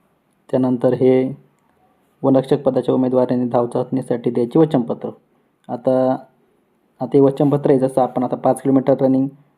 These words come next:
अ, पूर्ण करू शकतो बा, काही हानी झाल्यास आता काही जिम्मेदार आपण स्वतः असू, त्यासाठी एक बॉन्डप्रमाणे आपण लिहून देतो आहे का आपण पाच किलोमीटर रनिंग किंवा स्त्री उमेदवार असेल तर तीन किलोमीटर रनिंग पूर्ण करू शकतो बा,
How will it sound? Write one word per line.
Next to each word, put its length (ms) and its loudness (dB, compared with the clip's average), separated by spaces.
अ, 100 0
पूर्ण 300 4
करू 180 4
शकतो 380 0
बा, 180 2
काही 200 0
हानी 280 2
झाल्यास 420 0
आता 420 -4
काही 140 -2
जिम्मेदार 420 4
आपण 200 0
स्वतः 380 0
असू, 240 -4
त्यासाठी 400 0
एक 120 0
बॉन्डप्रमाणे 800 -2
आपण 240 -2
लिहून 280 0
देतो 260 -2
आहे 180 0
का 80 -4
आपण 260 -4
पाच 240 -2
किलोमीटर 420 2
रनिंग 240 2
किंवा 240 0
स्त्री 260 0
उमेदवार 300 2
असेल 340 -2
तर 100 -2
तीन 220 0
किलोमीटर 380 -2
रनिंग 220 -2
पूर्ण 440 0
करू 260 0
शकतो 340 -2
बा, 200 -10